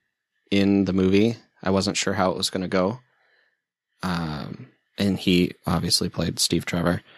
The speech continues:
That's why I'm, we're talking about him. That's why it's obvious, not because,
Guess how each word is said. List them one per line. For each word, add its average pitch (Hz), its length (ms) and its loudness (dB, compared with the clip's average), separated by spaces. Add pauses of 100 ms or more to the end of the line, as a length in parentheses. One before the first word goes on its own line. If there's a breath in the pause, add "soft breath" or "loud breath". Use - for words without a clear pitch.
(960 soft breath)
That's - 260 -2
why 87 140 2
I'm, 85 200 -2
we're 80 120 -10
talking - 320 -6
about 80 220 -8
him. 82 160 -10
That's 82 280 -4
why 73 140 0
it's - 140 -4
obvious, - 400 -4
not 76 200 -6 (140)
because, - 500 -4